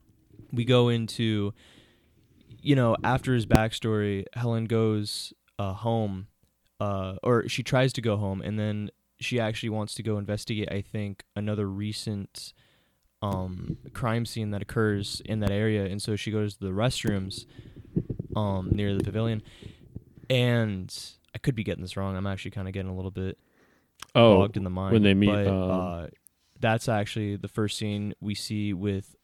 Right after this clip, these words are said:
Speaker 1: a whole, well, not the first scene, actually, but it's the scene that we see with a whole shit ton of bees, uh, and a lot of feces, I assume,
Speaker 2: Oh, in the
Speaker 1: of, like,
Speaker 2: bathroom.
Speaker 1: scattered across the walls and shit like that, yeah.
Speaker 2: Yeah, we had just,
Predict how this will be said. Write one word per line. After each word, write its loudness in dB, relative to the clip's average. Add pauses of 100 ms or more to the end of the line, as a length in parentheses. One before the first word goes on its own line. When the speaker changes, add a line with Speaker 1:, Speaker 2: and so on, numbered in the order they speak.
(140)
Speaker 1:
a -8
whole, 0
well, 2
not -2
the -6
first 0
scene, -8
actually, -10
but 2 (180)
it's -4
the -6
scene -4
that -2
we -4
see -6
with -6 (160)
a -10
whole -6
shit 0
ton -4
of -6
bees, -6 (540)
uh, 0
and -2
a -2
lot 0
of -2 (100)
feces, -2
I 2
assume, 0 (440)
Speaker 2:
Oh, 8
in 6
the 6
Speaker 1:
of, 4
like, 4
Speaker 2:
bathroom. 4
Speaker 1:
scattered 2
across -2
the -8
walls 0
and -4
shit -4
like -2
that, 0
yeah. 0
Speaker 2:
Yeah, 10
we 12
had 8
just, 2